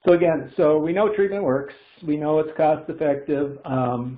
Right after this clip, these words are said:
so how do I utilize that tool for what I'm deciding to do? Um, and so it's util-, utilized differently for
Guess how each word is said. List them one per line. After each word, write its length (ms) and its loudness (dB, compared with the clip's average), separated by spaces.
so 100 -4
how 140 4
do 140 2
I 60 2
utilize 580 0
that 300 -2
tool 540 -2
for 140 -6
what 180 -2
I'm 180 -2
deciding 580 -4
to 80 -10
do? 420 -6
Um, 540 -10
and 220 -2
so 120 6
it's 140 -2
util-, 280 -4
utilized 420 2
differently 540 -6
for 400 -8